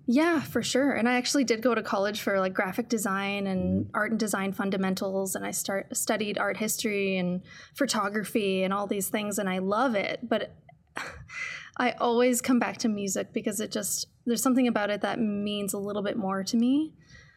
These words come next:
Speaker 1: Um, so yeah, I mean, in hi-, in high school, I started grade nine in this visual arts program, but then I saw people performing on stage, and I thought, "I gotta switch majors. I gotta get into vocals."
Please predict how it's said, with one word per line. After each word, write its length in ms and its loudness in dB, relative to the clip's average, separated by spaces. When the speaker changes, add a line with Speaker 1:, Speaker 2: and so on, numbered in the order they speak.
Speaker 1:
Um, 680 0
so 180 2
yeah, 300 4
I 80 2
mean, 160 4
in 80 4
hi-, 220 0
in 180 4
high 220 4
school, 720 0
I 100 2
started 400 4
grade 220 4
nine 440 0
in 100 2
this 160 -2
visual 320 0
arts 280 -2
program, 600 -2
but 160 0
then 140 2
I 80 0
saw 280 2
people 560 0
performing 460 0
on 120 0
stage, 500 -4
and 100 -4
I 60 -4
thought, 320 -6
"I 80 -2
gotta 160 -2
switch 420 -4
majors. 580 -2
I 80 -2
gotta 220 -2
get 120 0
into 160 -2
vocals." 480 -4